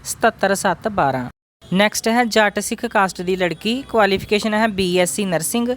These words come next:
ਸਰਕਾਰੀ ਜੌਬ ਕਰਦੇ ਨੇ। ਸੈਲਰੀ ਹੈ ਇਹਨਾਂ ਦੀ ਬਾਨਵੇਂ ਹਜ਼ਾਰ। ਇੱਕ ਸਿਸਟਰ ਹੈ ਇਹਨਾਂ ਦੀ, ਇੱਕ ਬ੍ਰਦਰ ਹੈ। ਉਹ ਦੋਨੋਂ ਕੈਨੇਡਾ ਦੇ ਵਿੱਚ ਪੀ ਆਰ ਨੇ। ਉਨੱਤੀ ਜੂਨ ਉੱਨੀ ਸੌ ਚੁਰਾਨਵੇਂ ਦਾ ਬਰਥ, ਪੰਜ ਫੁੱਟ ਤਿੰਨ ਇੰਚ ਹਾਈਟ। ਅੰਮ੍ਰਿਤਸਰ ਸਿਟੀ ਨੂੰ ਬਿਲੋਂਗ ਕਰਦੇ ਨੇ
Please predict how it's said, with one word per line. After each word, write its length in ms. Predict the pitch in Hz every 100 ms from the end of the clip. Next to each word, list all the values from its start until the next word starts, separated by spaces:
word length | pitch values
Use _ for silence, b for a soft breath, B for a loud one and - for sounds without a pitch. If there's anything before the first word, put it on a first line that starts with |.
| -
ਸਰਕਾਰੀ 460 | 226 214 208 196
ਜੌਬ 260 | 208 233 226
ਕਰਦੇ 320 | 247 226 226
ਨੇ। 140 | 226 247
ਸੈਲਰੀ 480 | 240 214 208 208 220
ਹੈ 60 |
ਇਹਨਾਂ 160 | 226 214
ਦੀ 100 | 214
ਬਾਨਵੇਂ 400 | 190 170 160 180
ਹਜ਼ਾਰ। 360 | 214 240 214 208 -
ਇੱਕ 220 | 226 240
ਸਿਸਟਰ 360 | 277 254 - 220
ਹੈ 140 | 233
ਇਹਨਾਂ 220 | 240 233 233
ਦੀ, 100 | 240 214
ਇੱਕ 120 | 208
ਬ੍ਰਦਰ 360 | 190 180 175 220
ਹੈ। 280 | 226 240 269
ਉਹ 100 | 208
ਦੋਨੋਂ 320 | 196 214 233
ਕੈਨੇਡਾ 460 | 240 214 196 196 202
ਦੇ 100 | 220
ਵਿੱਚ 180 | 220 -
ਪੀ 260 | 190 185 180
ਆਰ 180 | 190
ਨੇ। 160 | 214 254 -
ਉਨੱਤੀ 480 | 208 233 226 - 254
ਜੂਨ 360 | 220 226 220 240
ਉੱਨੀ 180 | 233 226
ਸੌ 140 | 240
ਚੁਰਾਨਵੇਂ 500 | 226 220 196 180 185
ਦਾ 100 | 196
ਬਰਥ, 380 | 175 165 180 - 240 247
ਪੰਜ 260 | - 190 180
ਫੁੱਟ 260 | - 214 214
ਤਿੰਨ 260 | 208 185
ਇੰਚ 180 | 175 175
ਹਾਈਟ। 400 | 180 170 180 202
ਅੰਮ੍ਰਿਤਸਰ 680 | 254 - 196 220 226 226 247
ਸਿਟੀ 320 | - 220 226
ਨੂੰ 140 | 220 202
ਬਿਲੋਂਗ 240 | 185 165
ਕਰਦੇ 360 | 208 208 214 226
ਨੇ 140 | 269